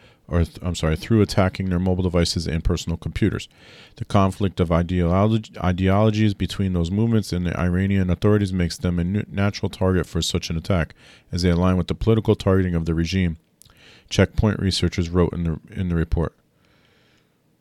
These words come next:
The Iranian-linked hackers used multiple methods to surveil and attack the victims, including an Android backdoor that posed as a service for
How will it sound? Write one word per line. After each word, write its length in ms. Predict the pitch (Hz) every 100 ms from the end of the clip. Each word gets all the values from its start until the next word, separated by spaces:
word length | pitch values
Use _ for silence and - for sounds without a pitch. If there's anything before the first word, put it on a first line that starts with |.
| _ -
The 120 | 90
Iranian-linked 680 | 92 101 101 95 98 92 -
hackers 520 | - 113 - 107 95
used 280 | 92 82 -
multiple 380 | 104 - -
methods 400 | 98 95 98 87
to 100 | - -
surveil 520 | - 85 101 104 -
and 100 | 85
attack 360 | - 92 92
the 80 | -
victims, 420 | 92 113 120 113
including 400 | 95 - 98 92
an 80 | 90
Android 380 | 90 90 92 85
backdoor 480 | 82 85 - 104 98
that 180 | 87 -
posed 260 | 92 87
as 140 | 87 82
a 140 | 82
service 360 | - 101 95 -
for 300 | - 85